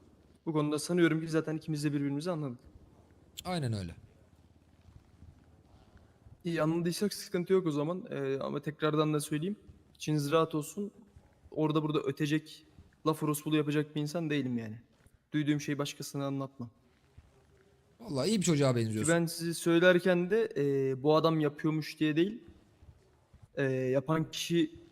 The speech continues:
Speaker 1: var dedi. Tamam dedim. "İsmi ne?" dedim. "Bu adam mı?" dedim. O güvendiğim birisiydi. Şehirde gü-,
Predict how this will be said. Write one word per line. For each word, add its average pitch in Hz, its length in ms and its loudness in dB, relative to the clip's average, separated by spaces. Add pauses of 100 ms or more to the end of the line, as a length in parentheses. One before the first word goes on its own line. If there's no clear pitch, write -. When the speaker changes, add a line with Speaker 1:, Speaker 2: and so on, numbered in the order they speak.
Speaker 1:
var 165 260 6
dedi. 170 360 0 (320)
Tamam 165 340 0
dedim. 175 300 -2 (160)
"İsmi 185 340 2
ne?" 151 180 4
dedim. 202 320 0 (1500)
"Bu 220 160 8
adam 147 260 6
mı?" 135 140 -4
dedim. 208 320 -4
O 196 240 0
güvendiğim 190 580 8
birisiydi. 156 540 2
Şehirde 175 360 0
gü-, 151 280 -6